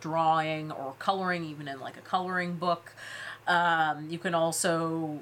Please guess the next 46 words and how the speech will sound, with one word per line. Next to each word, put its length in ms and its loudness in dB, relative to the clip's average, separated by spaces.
swim 880 2
or, 480 4
you 60 -12
know, 100 -6
whatever 440 4
it 80 4
is 280 0
that 220 0
you're 160 -4
moving 580 -2
and 100 -8
you're 160 -6
doing. 320 -6
It 100 -8
could 100 -4
be 120 -2
dance. 600 -2
I 80 0
know 140 4
a 20 0
lot 260 4
of 140 -6
people, 760 0
um, 320 2
that 260 4
are 200 4
professional 500 -2
dancers, 720 -2
and, 500 2
uh, 220 4
when 300 0
they 180 2
describe 560 2
how 180 2
they 200 -4
feel 840 -6
when 160 -4
they 140 -4
get 340 -6
into, 240 -6
like, 380 -4
the 100 -2
zone 640 -4
with 160 -12
their 140 -6
dancing 560 -6